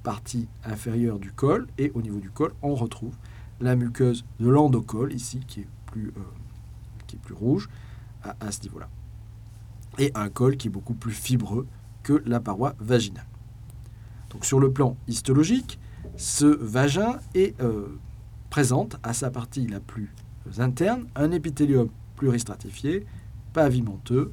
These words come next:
malpighiens, non kératinisé, que vous avez, euh, décrit, eu décrit dans l'U E deux par le professeur Merliot, avec des cellules épithéliales qui deviennent, qui sont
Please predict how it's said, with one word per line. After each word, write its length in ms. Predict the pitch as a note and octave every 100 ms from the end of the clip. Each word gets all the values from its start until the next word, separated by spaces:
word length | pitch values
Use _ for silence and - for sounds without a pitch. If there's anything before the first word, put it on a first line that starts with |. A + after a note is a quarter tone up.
| - A2+
malpighiens, 600 | A#2 A2+ G2+ A2 B2 D#3+
non 260 | B2+ E3
kératinisé, 840 | D3 C#3 A#2 A2+ G#2 G#2 B2+ G#3 D4 - - - - -
que 80 | G3
vous 320 | F#3+ F3 D#3+
avez, 420 | D3+ D3 D3+ - A2+
euh, 100 | G#2 G2
décrit, 540 | D3 D3 - D#3 D#3 C#3+ - - - - -
eu 100 | D#3+
décrit 460 | D#3 D3 D3+ D3+ - - -
dans 160 | G#2+
l'U 180 | G#2 G2
E 40 |
deux 220 | A2 F#3+ D4
par 260 | D3 A#2
le 60 | G2+
professeur 480 | A2+ G2+ G2+ D#3 C3
Merliot, 520 | G2 F#2 G#2+ E3 A#3+ - - - -
avec 300 | C3+ C#3+ D3
des 60 | B2
cellules 320 | - C3 B2
épithéliales 640 | A#2 A#2 A#2+ A#2 A#2+ A#2 G#2 -
qui 160 | A2+
deviennent, 460 | G#2 A2+ G#2+ A#2 G#2+ - - - - - - - -
qui 100 | B2
sont 280 | - C3+